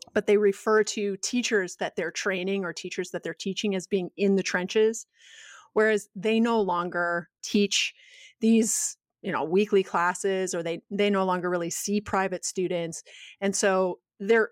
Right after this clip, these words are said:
what they're saying, they're not saying, like, "Your job is dangerous and thankless." <laughs> What they're saying, or, "Your job is just extra grueling." What they're saying really is, like, "You're down and dirty with the people, teaching them,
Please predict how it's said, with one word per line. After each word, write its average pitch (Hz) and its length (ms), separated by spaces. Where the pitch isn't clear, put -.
what 247 340
they're 208 100
saying, 220 360
they're 190 80
not 196 200
saying, 156 280
like, 156 200
"Your 180 300
job 165 380
is 160 200
dangerous 165 640
and 151 140
thankless." 196 580
<laughs> - 40
What - 160
they're 185 120
saying, 240 480
or, 185 120
"Your 175 160
job 160 220
is 175 100
just - 200
extra 170 320
grueling." 185 520
What 220 120
they're 226 120
saying 233 280
really 202 260
is, 170 120
like, 170 160
"You're 226 240
down 185 260
and 160 140
dirty 151 500
with 226 460
the - 80
people, - 640
teaching 233 480
them, 143 420